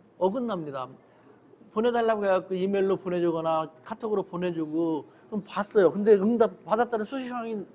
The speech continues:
응답도 안 해줘요. 전화하면 전화도 안 받고 문자 남긴 반에도 전화도 안 해주고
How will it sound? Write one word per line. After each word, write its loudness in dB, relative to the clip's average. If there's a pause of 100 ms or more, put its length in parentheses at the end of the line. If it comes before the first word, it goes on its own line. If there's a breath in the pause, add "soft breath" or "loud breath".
응답도 -2
안 -4
해줘요. -6 (280 loud breath)
전화하면 2
전화도 -2
안 -2
받고 -4 (360 loud breath)
문자 2
남긴 2
반에도 -2
전화도 -2
안 -4
해주고 -8